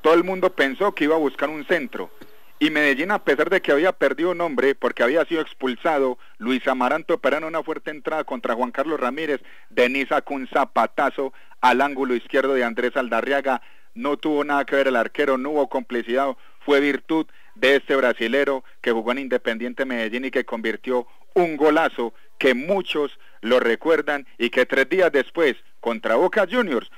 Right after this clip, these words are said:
fue una de las figuras del partido junto con Mao Molina y, claro, con David Fernando Montoya, que hizo ese golazo venciendo al Pato Roberto Carlos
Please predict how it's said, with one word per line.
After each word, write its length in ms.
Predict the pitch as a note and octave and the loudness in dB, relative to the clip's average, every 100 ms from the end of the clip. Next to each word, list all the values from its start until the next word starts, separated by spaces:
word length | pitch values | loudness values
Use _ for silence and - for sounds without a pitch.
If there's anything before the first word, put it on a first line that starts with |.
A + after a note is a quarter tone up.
| - | -18
fue 180 | - D#3 | 2 4
una 180 | F3+ F3 | 6 6
de 40 | |
las 180 | D3 B2+ | 4 4
figuras 340 | C#3 B2 D3 | 2 0 0
del 160 | D3+ C3+ | 2 0
partido 380 | - A#2 D3+ D3+ | 0 -2 0 -2
junto 260 | C#3+ C3 | 0 0
con 180 | A#2+ A#2+ | 2 0
Mao 180 | B2+ D#3 | 2 2
Molina 520 | C3+ B2+ E3 E3 D3 - - | 2 0 0 -2 -6 -8 -6
y, 140 | A#2 | -4
claro, 420 | A#2 C#3 E3+ F#2+ - - | 0 2 2 0 -8 -8
con 200 | A#2 G#2+ | -6 0
David 220 | A2 A2+ | 2 2
Fernando 400 | A#2 A2 C#3+ C#3+ | 0 -2 -4 -4
Montoya, 560 | C3+ A#2+ C#3 B2+ C#3 B2+ - - | -4 -4 -4 -2 -2 -2 -8 -6
que 120 | - | 0
hizo 140 | B2 B2+ | 0 2
ese 120 | C3 | -2
golazo 500 | A#2 A2+ B2 C3+ C#3 | 0 0 2 0 0
venciendo 520 | A#2+ A2 B2+ B2+ C3 | -2 -4 -6 -4 -2
al 140 | A#2 A2 | -4 -4
Pato 440 | B2+ A#2+ - A#2+ - - - | -2 -2 -2 -4 -4 -16 -10
Roberto 760 | - A#2 B2+ C#3 - C3+ B2+ - - - | -4 0 2 0 0 -4 -4 -8 -18 -2
Carlos 500 | C#3+ C3 C3+ B2+ | 0 2 0 -4